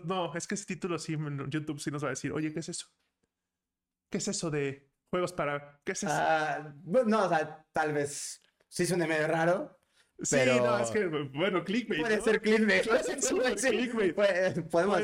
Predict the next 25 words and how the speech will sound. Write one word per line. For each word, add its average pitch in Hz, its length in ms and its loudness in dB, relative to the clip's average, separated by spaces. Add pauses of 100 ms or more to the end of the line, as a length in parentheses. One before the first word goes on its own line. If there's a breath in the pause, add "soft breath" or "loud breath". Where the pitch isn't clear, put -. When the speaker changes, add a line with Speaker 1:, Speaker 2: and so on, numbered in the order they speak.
Speaker 2:
hacer 190 60 2
una 196 80 4
Speaker 1:
este 160 120 2
Speaker 2:
miniatura 156 380 0
ahí 180 100 0
medio 139 320 2
rara, 165 320 2
pero 117 300 2
no. 127 140 0
Speaker 1:
No, 240 440 2
no, 202 200 -6
tampoco, 180 440 0
ahí 151 120 2
sí 180 180 2
ya, 165 260 2
Speaker 2:
<laughs> - 0 -
Speaker 1:
sí, 151 200 -2
Speaker 2:
Eso 156 180 0
sí 185 120 0
es 202 100 0
muy 190 180 4
Speaker 1:
sí, - 160 -6
Speaker 2:
clickbait. 131 420 -2
Speaker 1:
no, 123 120 -4
no. 233 60 -6